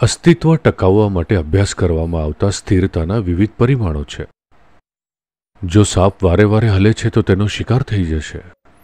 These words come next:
જો વાઘ સ્થિર કેવી રીતે રહેવું તે નથી જાણતો, તો તેને ક્યારે તેનો ખોરાક નહીં મળે.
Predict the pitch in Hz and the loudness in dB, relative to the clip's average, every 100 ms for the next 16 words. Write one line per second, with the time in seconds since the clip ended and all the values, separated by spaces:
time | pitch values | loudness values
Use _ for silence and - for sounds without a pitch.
0 | _ _ _ _ _ _ _ _ _ _ | _ _ _ _ _ _ _ _ _ _
1 | _ _ _ - 85 110 90 92 104 113 | _ _ _ -8 2 4 6 4 6 4
2 | 101 - 113 123 - 101 95 92 - 87 | 2 2 2 4 2 2 4 2 2 2
3 | 80 82 98 - 87 87 - 120 98 82 | 2 2 0 2 2 0 0 2 2 0
4 | 78 85 98 92 87 90 - 87 92 90 | -2 -2 -2 0 0 0 0 0 2 0
5 | 87 - 82 82 - 117 117 76 | -2 -4 -4 -4 -2 -4 -2 -6